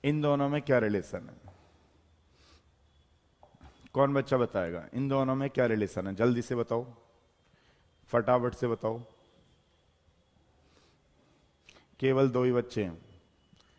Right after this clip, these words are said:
सही है भैया। तो they are the meso compound, ये अपने आप में meso compound होंगे, ठीक है? ये चीज़ हमें ध्यान रखनी है। अब मैं एक चीज़ और बताता हूँ आप लोगों को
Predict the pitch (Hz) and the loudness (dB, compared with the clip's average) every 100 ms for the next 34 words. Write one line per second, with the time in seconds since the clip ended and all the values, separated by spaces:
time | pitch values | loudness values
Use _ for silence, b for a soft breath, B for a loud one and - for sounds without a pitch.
0 | b - - 117 113 110 101 92 90 - | b -14 -4 -2 0 -2 -2 -4 -8 -14
1 | - 92 _ _ b b b - 120 120 | -20 -20 _ _ b b b -8 -2 2
2 | 120 113 113 139 165 107 123 110 127 143 | 4 2 0 -4 -6 -2 -2 0 -2 -2
3 | 107 90 - - - - _ _ B B | -4 -6 -12 -18 -20 -20 _ _ B B
4 | B B 110 123 135 - 123 120 107 123 | B B -6 0 0 0 0 0 0 -4
5 | 175 147 117 104 123 117 98 92 101 117 | -4 -2 -2 -4 -4 -2 -2 -2 -4 -4
6 | 92 87 92 - - _ _ _ - 117 | -8 -10 -14 -20 -20 _ _ _ -8 -6
7 | 156 151 - B B B B _ 120 131 | -4 -8 -10 B B B B _ -4 -4
8 | 127 123 120 95 - 110 117 135 110 101 | -2 -4 -6 -12 -10 -4 -2 -2 -4 -4
9 | 95 87 - - - - - B B B | -6 -10 -14 -20 -20 -20 -20 B B B
10 | B B B B 127 135 147 147 143 147 | B B B B -6 -2 -2 -4 -4 -8
11 | 131 110 120 123 117 113 104 117 113 101 | -4 0 2 2 0 0 0 0 2 0
12 | - 104 95 90 | 0 -4 -4 -6